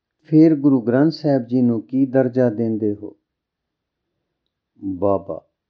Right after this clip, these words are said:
ਸਭ ਤੋਂ ਵੱਡਾ ਤੇ ਆਦਿ ਗੁਰੂ ਹੈ ਅਕਾਲ ਪੁਰਖ। ਫਿਰ ਹਨ ਦਸੋਂ ਗੁਰੂ ਸਾਹਿਬਾਨ, ਜਿਨ੍ਹਾਂ ਵਿੱਚ ਵਸਦਾ ਹੈ ਨਿਰਮਲ ਬ੍ਰਹਮ ਗਿਆਨ।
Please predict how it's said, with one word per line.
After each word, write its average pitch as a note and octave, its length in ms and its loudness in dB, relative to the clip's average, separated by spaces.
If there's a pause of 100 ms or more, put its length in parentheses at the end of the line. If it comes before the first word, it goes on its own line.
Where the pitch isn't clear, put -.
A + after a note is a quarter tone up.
(460)
ਸਭ - 380 -2
ਤੋਂ C#3+ 400 0
ਵੱਡਾ A#2 440 2
ਤੇ A2+ 280 -6 (100)
ਆਦਿ A2 320 -2
ਗੁਰੂ G#2+ 340 -4
ਹੈ G2 280 -10 (240)
ਅਕਾਲ F#2 360 -6
ਪੁਰਖ। F#2 320 -12 (1300)
ਫਿਰ D3+ 300 4
ਹਨ B2+ 340 -2
ਦਸੋਂ C3+ 460 0
ਗੁਰੂ A#2 240 -4
ਸਾਹਿਬਾਨ, F#2 800 -12 (1500)
ਜਿਨ੍ਹਾਂ B2+ 360 2
ਵਿੱਚ A#2 220 -2
ਵਸਦਾ A#2+ 460 -2
ਹੈ A2+ 180 -4
ਨਿਰਮਲ A2+ 480 -2
ਬ੍ਰਹਮ F#2 360 -6
ਗਿਆਨ। E2+ 440 -10